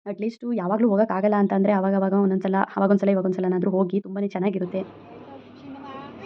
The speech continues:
ನಾವು ಬರುವ ಟೈಮಲ್ಲಿ ಅಲ್ಲಿ ಒಂದು, ಆ, ಫ್ಲೈಟ್ ಹೋಗ್ತಾ ಇತ್ತು, ಅಲ್ಲಿ ನೋಡಿ ಕಾಣಿಸ್ತಾ ಇರ್ಬೋದು ಸಣ್ಣದು, ಅದನ್ನು ನೋಡಿಕೊಂಡು ನಾವೆಲ್ಲ ಫುಲ್ ಎಂಜಾಯ್ ಮಾಡಿದ್ವಿ. ಅವಳಿಗೂ ಫುಲ್ ಖುಷಿ ಅಲ್ಲಿ ಮೇಲೆ ಹೋಗ್ತಾ ಇದೆ ಅಂತ. ನೀವು, ನಾವು ಎಲ್ಲರೂ ಚಿಕ್ಕವರಿರುವಾಗ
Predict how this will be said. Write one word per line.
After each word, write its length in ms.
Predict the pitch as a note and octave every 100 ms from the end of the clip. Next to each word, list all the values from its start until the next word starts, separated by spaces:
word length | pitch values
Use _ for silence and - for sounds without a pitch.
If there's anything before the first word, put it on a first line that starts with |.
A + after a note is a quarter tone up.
| G#4 A3+ A#3 A#3+ - - - - - - - - - - - - E3+ D#3+ D3+ D#3 E3+ F3+ - -
ನಾವು 180 | G#3+ G#3
ಬರುವ 200 | G#3+ A3+
ಟೈಮಲ್ಲಿ 440 | A3 G#3+ G#3 G3+
ಅಲ್ಲಿ 400 | A#3+ G3+ A3+ A3
ಒಂದು, 360 | A#3+ G3+ A#3+ G3+ - - - -
ಆ, 200 | G#3 F#3+
ಫ್ಲೈಟ್ 340 | F#3 G#3 A3 A#3+
ಹೋಗ್ತಾ 220 | G#3 G3+
ಇತ್ತು, 240 | G3 G3
ಅಲ್ಲಿ 160 | C4 G#3+
ನೋಡಿ 140 | G3+
ಕಾಣಿಸ್ತಾ 340 | G#3 G3 G#3 G#3
ಇರ್ಬೋದು 360 | F#3+ F#3 A#3
ಸಣ್ಣದು, 460 | C4 F#3+ G3 F#3+ F#3+
ಅದನ್ನು 340 | A#3+ G3+ A3
ನೋಡಿಕೊಂಡು 380 | A3 G3+ G3+ G3+
ನಾವೆಲ್ಲ 220 | G#3+ F#3+ G3
ಫುಲ್ 280 | - - G3+ F#3+
ಎಂಜಾಯ್ 260 | F#3+ G3+
ಮಾಡಿದ್ವಿ. 360 | F#3+ F#3 F3+ G3
ಅವಳಿಗೂ 340 | G3 G#3+ G#3+
ಫುಲ್ 200 | A3 G3+
ಖುಷಿ 300 | G3+ G3 G3+
ಅಲ್ಲಿ 160 | G3 F#3+
ಮೇಲೆ 180 | G3 G3
ಹೋಗ್ತಾ 200 | F#3 G3
ಇದೆ 100 | F#3
ಅಂತ. 180 | F3+ - - - -
ನೀವು, 320 | A3 A#3 A#3+
ನಾವು 240 | A3 G3 G#3
ಎಲ್ಲರೂ 240 | F#3+ G3+
ಚಿಕ್ಕವರಿರುವಾಗ 560 | G3 G3 G3+ G3 G3